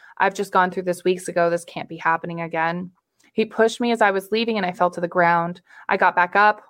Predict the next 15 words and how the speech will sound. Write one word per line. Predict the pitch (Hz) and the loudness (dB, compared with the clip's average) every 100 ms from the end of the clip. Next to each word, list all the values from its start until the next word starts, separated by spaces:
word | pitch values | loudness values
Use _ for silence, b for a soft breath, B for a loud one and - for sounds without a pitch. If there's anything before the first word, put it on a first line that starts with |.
| - | 0
We | 190 | 0
pushed | 202 196 | 2 -2
each | 180 180 208 | -4 -2 0
other, | 208 202 202 | 2 0 -2
his | 196 190 | -6 -2
push | 190 180 | 0 0
being | - 165 | -2 -4
much | 160 160 | -2 -4
stronger. | - 160 160 139 131 202 _ _ _ _ _ _ _ _ _ _ | -2 0 0 0 -4 -4 _ _ _ _ _ _ _ _ _ _
And | - 196 | -2 0
he | 202 | 0
came | 190 - 175 170 | -4 -4 -6 -6
charging | 175 - 185 185 180 160 | -6 0 2 2 -2 -6
at | 143 | -6
me. | 120 - | -8 -14